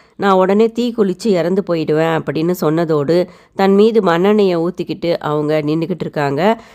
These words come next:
மனைவியை மீறி போராட முடியாம நரசிம்மாவும் தன் போராட்டத்தை கைவிட்டு மருமகளை ஊருக்கு போகட்டும் அப்படின்னு விட்டுடுறாங்க.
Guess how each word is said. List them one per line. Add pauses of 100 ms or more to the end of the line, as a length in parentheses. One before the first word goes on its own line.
மனைவியை
மீறி
போராட
முடியாம
நரசிம்மாவும்
தன்
போராட்டத்தை
கைவிட்டு (400)
மருமகளை
ஊருக்கு
போகட்டும்
அப்படின்னு
விட்டுடுறாங்க.